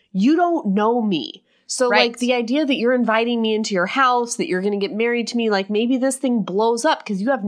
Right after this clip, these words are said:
Speaker 1: even though I've worked for you for two years, you
Speaker 2: You
Speaker 1: have
Speaker 2: have
Speaker 1: no
Speaker 2: no idea
Speaker 1: idea
Speaker 2: about me.
Speaker 1: who I am. And he says in his, like, flat, drumbly, sexy
Speaker 2: Mm.
Speaker 1: voice,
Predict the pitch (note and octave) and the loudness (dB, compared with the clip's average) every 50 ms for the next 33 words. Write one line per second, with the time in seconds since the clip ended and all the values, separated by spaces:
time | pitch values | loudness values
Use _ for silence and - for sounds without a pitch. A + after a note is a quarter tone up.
0 | F#3+ - - G3+ A3+ A3+ C#4+ C#4+ D4 C#4+ C4 G3 F3+ A3 E4 F#4 - - - A3 | -8 -6 -4 -4 -2 0 2 2 2 2 2 0 0 0 0 0 -2 -4 -4 -2
1 | F#3+ D3+ D3+ D#3 - D#3+ D#3+ - E3 D3 C3+ C3+ C3 B2 B2+ C3+ - - - _ | -2 -2 -2 -4 -6 -10 -8 -6 -4 -4 -2 -2 -2 -4 -4 -6 -8 -12 -16 _
2 | - - - - - _ _ - G#3 C#4+ F4+ F4+ G#4+ G#4 - - A3+ D#4 D#4+ D#4+ | -20 -20 -20 -20 -20 _ _ -2 2 4 4 4 4 4 4 4 4 4 6 4
3 | F#4 F#4+ C4+ A#3+ G3+ C4 D4 C#4+ B3 - - G3+ G3+ F3 - E3 D3 C3+ C#4 D#4 | 4 4 2 2 4 4 4 4 4 2 0 0 -2 -2 -4 -4 -4 0 2 2
4 | D4+ C#4 - A3 A3 G#3 - - G#3 C4 C#4+ A3 C#3+ C3+ - - - - _ _ | 2 2 2 2 0 0 0 0 0 2 2 0 0 -2 -8 -14 -20 -20 _ _
5 | _ _ _ B3 B3 A#3+ G#3+ - - D#4+ F4+ A4 G#4 - - G#3 E3+ D#3+ D#3 D#3+ | _ _ _ -2 -2 0 -2 -2 0 0 2 2 0 0 0 0 0 2 2 0
6 | E3 D#3+ - - F3+ F#3+ G3 G3 G3+ F3+ E3+ F#3 F3+ E3+ E3 E3 - - - - | 0 -2 -4 -4 -4 -2 0 0 0 0 0 0 0 0 0 -2 -8 -14 -6 -2
7 | E3+ F3 E3+ E3+ E3 D#3+ - - _ _ _ _ F3+ D#3 D#3+ _ F3 D#3+ E3+ F3+ | 0 2 2 2 2 0 -2 -6 _ _ _ _ -20 -20 -20 _ -14 -10 -8 -8
8 | E3 E3 F3 F#3 F3+ F3 F3 E3 E3+ E3 E3 E3 D#3 D3+ D3 D3 C#3 C#3+ - _ | -4 -2 0 0 0 0 0 -2 -2 0 0 -2 -2 -2 -2 -2 -4 -6 -8 _
9 | _ _ _ - - - - - F3 D3+ C#3+ D#3 D#3+ D#3 D#3+ F#3+ A3+ A3+ E3+ C#3+ | _ _ _ -8 -2 0 0 0 0 -2 -2 -2 -2 0 2 2 2 2 2 0
10 | C#3 C#3 C#3 D3 - | -2 -4 -6 -8 -10